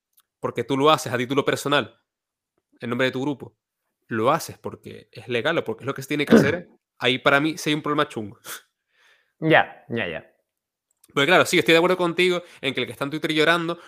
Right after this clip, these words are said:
Speaker 1: no va a ir a la calle a pegarme a mí por ser blanco y por ser heterosexual. Pero lo que sí pueden hacer es,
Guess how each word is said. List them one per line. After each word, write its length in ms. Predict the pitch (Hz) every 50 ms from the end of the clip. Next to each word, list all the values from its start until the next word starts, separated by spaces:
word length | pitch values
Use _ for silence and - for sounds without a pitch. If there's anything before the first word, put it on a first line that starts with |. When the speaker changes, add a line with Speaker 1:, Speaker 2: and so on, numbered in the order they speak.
| _ _
Speaker 1:
no 180 | 139 135 135
va 80 | 143 147
a 20 | 156
ir 80 | 156
a 20 | 151
la 140 | 151 147
calle 260 | 143 151 147 151 160 160
a 80 | 156
pegarme 300 | 147 135 131 135 139 143
a 40 | 135
mí 140 | 143 151 151
por 220 | - 170 151 135
ser 160 | - - 135
blanco 360 | 123 135 143 147 156 151 170 165
y 80 | 156
por 220 | - - 127 120 117
ser 140 | - 139
heterosexual. 580 | 139 131 - 135 120 120 107 - - 127 117 - - _ _ _ _ _ _ _ _ _ _ _ _ _ _ _ _ _ _ _ _ _ _ _ _ _
Pero 680 | - 139 131 127 127 123 120 120 117 117 110 92 - _ _ _ _ _ _ _ _ _
lo 180 | - - 147 131
que 80 | 123 120
sí 160 | - - 143
pueden 220 | 127 156 151 147 143
hacer 580 | 135 - - - 147 147 160 180 180 - _ _ _ _
es, 140 | - 120